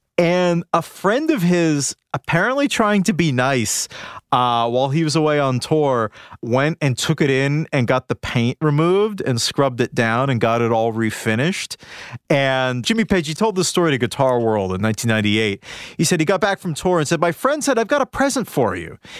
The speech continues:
He thought he'd done me a real favor. As you can guess,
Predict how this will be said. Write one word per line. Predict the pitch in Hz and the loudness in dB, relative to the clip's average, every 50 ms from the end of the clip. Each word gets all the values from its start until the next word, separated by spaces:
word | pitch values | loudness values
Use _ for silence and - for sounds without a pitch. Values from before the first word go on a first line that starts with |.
| - | -4
He | - 196 180 | -2 0 2
thought | - 254 262 262 277 | 2 2 2 2 0
he'd | 233 151 | 0 0
done | 196 226 226 | 0 0 2
me | 233 220 | 2 2
a | 202 | 2
real | 170 160 190 214 202 | 2 2 2 0 0
favor. | - - - 226 233 220 - 113 90 82 101 - _ _ _ _ _ - | -2 0 0 2 2 2 0 -2 -6 -10 -12 -16 _ _ _ _ _ -2
As | 156 151 156 202 | -2 -2 0 -2
you | 277 | -4
can | - 214 208 | -4 -2 0
guess, | 156 180 180 185 196 - - | 2 2 2 2 0 -2 -2